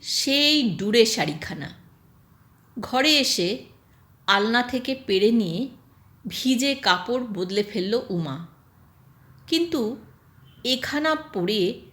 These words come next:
সকলের সামনে গিয়ে খেতে বসতে লজ্জা করে। একটু দেরি করলেই আগের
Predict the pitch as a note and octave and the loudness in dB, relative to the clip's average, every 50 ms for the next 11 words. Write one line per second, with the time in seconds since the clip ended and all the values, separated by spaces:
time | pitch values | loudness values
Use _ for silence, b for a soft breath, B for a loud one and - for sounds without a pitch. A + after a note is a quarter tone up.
0 | - - _ - - - - G3 G3 - C4+ C#4 C#4+ D#4 D#4+ D4+ D#4 - - - | -20 -20 _ -8 -6 -4 -4 -4 -4 -4 -2 -2 0 0 0 0 -2 -2 -2 -2
1 | F#3 E3+ F#3+ G#3 A3+ C4 B3+ A3 A3+ A#3 A3 F#3 G3+ C#4 - - b b b b | -2 -2 0 0 2 2 0 0 0 0 2 2 0 -2 -4 -10 b b b b
2 | b b _ - - - A#3+ A3+ A3+ - C4+ A#3 G3+ G3+ G#3 G#3 - - D4+ D4+ | b b _ -16 -6 -4 -2 -2 -2 -2 -4 -2 -2 -4 -4 -6 -6 -6 -4 -2
3 | C#4+ A#3 D#3 C#3 E3 F#3+ E3 - G3+ F#3+ E3+ - - B2+ - - - - - - | -2 0 0 0 0 -2 -2 2 2 2 2 0 -4 -8 -8 -10 -12 -16 -20 -20
4 | - - - _ _ - _ _ _ _ _ b b b b b b b - _ | -20 -20 -20 _ _ -20 _ _ _ _ _ b b b b b b b -20 _
5 | _ - D#4 - - F#4+ G4 C4+ G#3 E3 F3+ F#3 F#3 A#3+ A#3+ - - F4 F4 E4 | _ -8 -8 -2 0 0 2 2 2 2 2 2 2 0 -4 0 2 4 4 4
6 | D#4 B3+ B3 C#4 E4 E4+ - - - - _ _ - _ - F#3+ G#3 A3 A#3+ C4+ | 4 4 2 2 0 -2 -6 -14 -20 -20 _ _ -14 _ -2 0 0 2 2 2
7 | C#4+ C#4 | 0 0